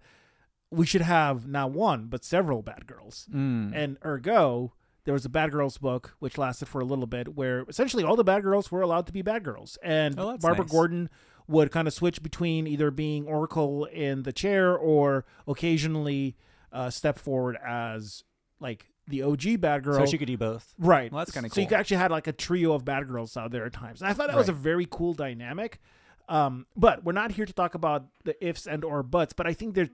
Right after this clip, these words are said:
Speaker 1: it's interesting who they chose
Speaker 2: Yeah.
Speaker 1: for every character.
Speaker 2: Although, you know, you do have this background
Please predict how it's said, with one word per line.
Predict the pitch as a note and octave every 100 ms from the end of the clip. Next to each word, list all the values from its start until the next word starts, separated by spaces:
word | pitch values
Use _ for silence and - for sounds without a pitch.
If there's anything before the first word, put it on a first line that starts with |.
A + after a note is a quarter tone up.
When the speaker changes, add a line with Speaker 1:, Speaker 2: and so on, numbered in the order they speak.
| -
Speaker 1:
it's | E3+ -
interesting | A3+ A3+ G3+ - D#3+ C#3 -
who | A3+ A#3+
they | G#3+
chose | F3 G#3 E3+ A#2+ G2+ - - _ _ -
Speaker 2:
Yeah. | C#3+ C3+ A#2
Speaker 1:
for | C#3
every | F3 E3 D#3+
character. | - E3 C#3+ -
Speaker 2:
Although, | E3+ G#3
you | G3+
know, | A3+ D#3+ _ -
you | F3
do | G#3
have | F#3+ D#3+
this | D3+ - _ -
background | C3+ C#3 C#3 B2 A#2 A2 B2